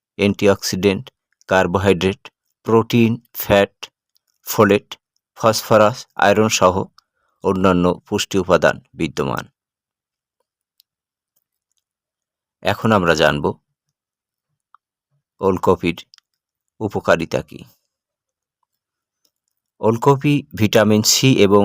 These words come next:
অ্যান্টিঅক্সিডেন্ট সমৃদ্ধ হওয়ায় রোগ প্রতিরোধ ক্ষমতা বাড়ায়। এতে উচ্চ ফাইবার থাকায় পরিপাকতন্ত্র সুস্থ রাখে,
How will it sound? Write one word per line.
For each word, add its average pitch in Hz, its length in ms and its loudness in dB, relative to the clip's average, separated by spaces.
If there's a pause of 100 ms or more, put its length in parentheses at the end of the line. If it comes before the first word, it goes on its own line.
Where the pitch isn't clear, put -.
(140)
অ্যান্টিঅক্সিডেন্ট 101 960 0 (140)
সমৃদ্ধ 87 500 0
হওয়ায় 87 380 2 (420)
রোগ 104 300 2
প্রতিরোধ 95 480 -2 (120)
ক্ষমতা 80 420 -2
বাড়ায়। 71 320 -2 (1000)
এতে 104 280 0 (160)
উচ্চ - 300 -4
ফাইবার 107 440 2
থাকায় 92 460 0 (220)
পরিপাকতন্ত্র 95 840 0
সুস্থ - 340 -6
রাখে, 92 340 0